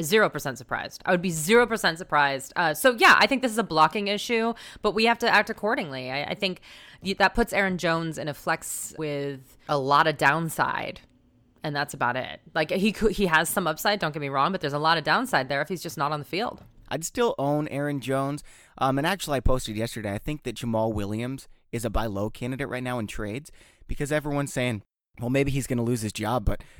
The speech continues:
Speaker 2: Tags, I think that Jamal Williams has it at least for the next four or five weeks, and when he's the running back, he's solid. Do you agree?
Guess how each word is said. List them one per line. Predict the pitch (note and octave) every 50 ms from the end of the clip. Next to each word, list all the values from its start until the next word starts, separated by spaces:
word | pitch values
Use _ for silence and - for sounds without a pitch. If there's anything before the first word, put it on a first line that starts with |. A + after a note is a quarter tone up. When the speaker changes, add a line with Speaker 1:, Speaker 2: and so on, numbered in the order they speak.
| - - -
Speaker 2:
Tags, | - C3+ D3+ D#3+ C3+
I | C3 D3 -
think | - A3+ G3 -
that | C#3+ A#2
Jamal | B2+ B2+ B2 B2 A#2+
Williams | A2 A#2+ C3 B2+ A2+ A2 -
has | A#2+ A#2 A#2+ A#2+
it | A#2 - -
at | A2 G2+
least | - B2 C3+ C3+ - - - _ _ _ _ _ _ _ _ - -
for | - C3
the | A2+ A#2+
next | A#2+ B2 A#2 - -
four | - B2+ C3+ C#3 C3+
or | B2
five | - - A#2+ A#2 A2+ G2
weeks, | G#2 A#2 D3 E3 - -
and | B2+ A2+ A#2
when | C#3+ F3+
he's | F#3 C#3
the | C3+ B2
running | A2 B2+ F3 A#3+ A3
back, | - C3 B2+ - -
he's | F3+ G3 -
solid. | - D#3 G3 D4+ F4 - G2
Do | F#2 C3+
you | D3+
agree? | D3 A#2+ C3+ D#3+ A3 C4